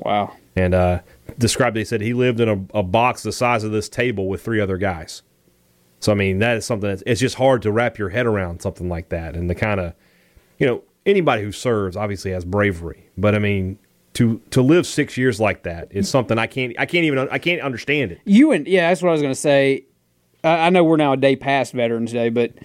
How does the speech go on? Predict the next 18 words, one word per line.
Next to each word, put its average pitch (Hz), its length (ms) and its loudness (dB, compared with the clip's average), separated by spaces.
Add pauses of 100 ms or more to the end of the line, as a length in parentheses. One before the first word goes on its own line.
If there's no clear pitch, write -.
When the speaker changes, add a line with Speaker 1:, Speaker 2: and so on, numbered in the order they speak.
(480)
Speaker 1:
there 233 280 4
are 175 40 0
things 160 400 0
that 127 120 -6
go 147 160 4
along 135 440 2
with, 123 400 -2
with 135 180 0
that, 135 300 2
and, 127 160 -2
and 131 260 2
those 135 220 4
of 135 140 2
you 131 120 4
that 123 100 4
have 120 140 -2
served, 151 520 4
and, 123 360 -2